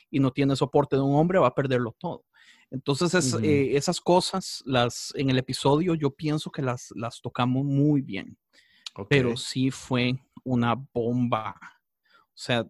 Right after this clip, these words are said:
Speaker 1: opiniones
Speaker 2: Ujú.
Speaker 1: por todos lados y nos, nos dijeron de todo porque la gente quería, estaba esperando, por lo mismo de esto de que es muy fácil decir que el aborto es cien por ciento malo cuando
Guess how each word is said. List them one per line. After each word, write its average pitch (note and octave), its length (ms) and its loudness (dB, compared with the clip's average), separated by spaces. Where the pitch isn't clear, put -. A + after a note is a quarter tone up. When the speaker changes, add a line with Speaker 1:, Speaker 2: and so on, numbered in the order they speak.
Speaker 1:
opiniones B2+ 680 2
Speaker 2:
Ujú. A#2 80 -4
Speaker 1:
por A#2 120 -6
todos A#2 300 -4
lados A2+ 480 -8
y A#2+ 40 -10
nos, A#2 360 -8
nos C3 340 2
dijeron D3 480 -2
de F#3 140 -4
todo C#3 460 -2
porque F3 440 4
la B2+ 120 4
gente C3 300 0
quería, C#3 520 -2
estaba A#2 320 -2
esperando, C3+ 560 -2
por B2+ 120 4
lo A#2 100 4
mismo B2+ 460 4
de C3+ 100 2
esto D#3 340 0
de B2 140 2
que - 320 -10
es D3+ 160 8
muy D#3+ 240 6
fácil D#3+ 500 2
decir C#3 520 -4
que C#3+ 100 0
el B2 80 6
aborto B2 460 0
es C3 80 -4
cien C3+ 320 0
por C3+ 140 -2
ciento C#3+ 240 -2
malo C#3 400 0
cuando A#2+ 420 -4